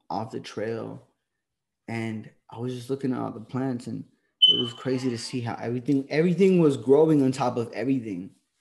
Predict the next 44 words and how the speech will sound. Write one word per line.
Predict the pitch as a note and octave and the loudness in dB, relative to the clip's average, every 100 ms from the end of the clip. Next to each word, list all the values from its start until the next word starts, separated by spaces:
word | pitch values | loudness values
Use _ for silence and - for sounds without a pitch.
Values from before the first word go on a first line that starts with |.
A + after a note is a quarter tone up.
| _ _ _ _ _ - | _ _ _ _ _ -6
Everything | C#3 F#3 G3 F#3 | 0 2 4 4
was | D3+ | 4
growing | B2 C#3+ | 2 2
on | C#3+ | 2
t-, | C3+ - _ | -2 -8 _
you | C#3+ | 2
would | F3 D3+ | 2 4
go | E3 | 4
to | E3+ F#3 | 4 2
the, | C#3+ C3+ - | -2 -2 -6
you | D3+ | -4
would | E3 | -2
go | D#3+ E3+ | 0 -2
to | E3+ | -2
the, | C3+ | -6
the, | B2 C3 B2+ | -8 -6 -6
to | A#2+ B2+ | -4 -8
the | A#2 | -8
tree, | A#2 F#3+ G3 F#3+ | -10 -8 -4 0
and | D#3 | 2
the | |
leaf | C3+ D3+ F#3+ F3+ | 0 0 -2 -2
was | E3 | -4
growing | A#2+ D#3+ D#3 | -2 0 0
off | D#3 D#3 | -2 -4
the | B2+ | -8
tree, | - G3+ G3+ G#3 G#3 _ _ - _ | -6 -6 -4 -6 -10 _ _ -20 _
and | - D3 | -8 -4
then, | C#3+ D#3+ D#3 C#3+ _ _ _ _ - | -2 -2 -4 -8 _ _ _ _ -6
and | D3 C#3 | -4 -2
then | D3+ D#3 D3 - _ | -2 -2 -4 -10 _
on | D3 D#3 | -4 -2
the | D3 | -2
leaf | C#3 D#3+ G#3 - | -2 -2 -4 -4
itself, | D3+ - - E3+ F3 C3+ G#2+ - - | -6 -6 -6 -2 0 0 -4 -16 -10
like, | C#3+ C#3 C3+ | -4 -2 -4
some | - D#3 D3+ C#3+ - | -4 -2 -2 -6 -12
little | D3 D#3+ F#3 F#3 | -4 2 2 2
fungus | - F3 A3+ G#3 F#3+ F3 | 0 -2 2 6 6 4
was | F#3 | -2
growing | D3+ F3 F#3+ F#3+ G3 F3+ | 0 -2 0 -2 -2 -4
on | F#3 F#3+ | -4 -4
it | F#3+ | -6
too. | F3 A#3+ B3 C3+ | -6 -4 -4 -6